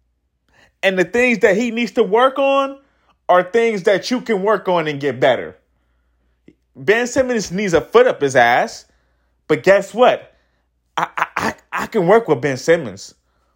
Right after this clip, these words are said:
You get Ben Simmons in the right locker room with the right vets and the right trainers. Think about it like this. What if Ben Simmons was on the same team with LeBron and LeBron got him and, and, and LeBron was a-, was able to instill that mentality into Ben Simmons?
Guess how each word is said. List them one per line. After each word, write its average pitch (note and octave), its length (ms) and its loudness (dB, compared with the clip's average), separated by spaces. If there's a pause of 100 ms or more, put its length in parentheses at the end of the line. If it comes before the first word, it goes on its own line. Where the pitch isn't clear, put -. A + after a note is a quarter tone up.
(240)
You F#3+ 180 -4
get G3+ 240 -2
Ben G#3+ 220 4
Simmons G#3+ 340 0
in G#3 80 0
the F3 80 0
right F3+ 260 4
locker G3 300 0
room G#3+ 260 0
with F#3 120 -4
the B2+ 80 -2
right E3+ 280 2
vets F#3+ 380 2
and D3 140 -6
the B2+ 40 -2
right F3+ 340 0
trainers. A3 520 -6 (300)
Think C4+ 120 -4
about A3 280 2
it G#3 40 -2
like F#3 200 -2
this. A#2+ 220 -2
What B3 140 4
if D#3+ 160 0
Ben F#3 200 0
Simmons D#3+ 440 -6
was A2+ 220 -14 (120)
on D3+ 120 -4
the B2+ 80 -4
same D3+ 320 -6
team D#3+ 240 -10
with A#2+ 120 -8
LeBron F#2+ 520 -6 (400)
and D3 140 -4
LeBron C#3+ 480 2
got A#2+ 200 4
him G#2 180 -8 (220)
and, D#3 200 -4
and, D#3+ 160 -2
and D3 180 -2
LeBron D3 640 2 (140)
was D3 160 -4
a-, D#3+ 180 2
was D3+ 220 -4
able D#3 260 2
to D3 180 -6
instill E3 380 0
that C#3 160 2
mentality A#2+ 640 -2
into G#2 240 -10
Ben A2 240 -6
Simmons? G2+ 480 -14